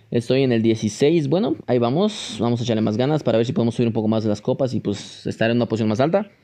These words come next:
Y bueno, chicos, como ven, si quieren hacerse amigos de alguien, nos vamos aquí a social y prácticamente aquí nos aparece,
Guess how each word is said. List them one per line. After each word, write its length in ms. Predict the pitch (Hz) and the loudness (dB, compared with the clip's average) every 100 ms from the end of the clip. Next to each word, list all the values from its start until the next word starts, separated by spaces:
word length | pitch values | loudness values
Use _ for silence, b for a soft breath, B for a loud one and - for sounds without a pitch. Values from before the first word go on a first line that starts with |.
| B B B B B B B B _ _ | B B B B B B B B _ _
Y 100 | - | 2
bueno, 240 | 180 226 254 | 4 4 4
chicos, 840 | 269 277 269 269 262 - - - _ _ _ - | 2 4 6 6 4 -4 -8 -10 _ _ _ 0
como 580 | 170 156 156 151 151 143 | 2 6 6 6 4 4
ven, 280 | 175 233 | 4 4
si 80 | 226 | 4
quieren 260 | 202 214 180 | 4 6 4
hacerse 240 | 156 180 | 4 4
amigos 340 | 185 180 170 135 | 4 6 4 4
de 120 | 135 | 4
alguien, 260 | 170 202 | 4 4
nos 120 | 180 139 | 4 2
vamos 200 | 151 143 | 2 0
aquí 160 | 127 | 2
a 60 | 127 | 0
social 520 | 117 - 151 170 180 | 0 0 2 4 4
y 260 | 143 123 117 | 4 4 2
prácticamente 720 | 135 135 143 131 139 147 127 | 0 2 2 2 2 2 2
aquí 500 | 117 135 160 175 _ - | 2 2 2 0 _ -4
nos 200 | 131 120 | -2 0
aparece, 600 | 127 123 123 139 175 165 | 0 2 2 2 0 -2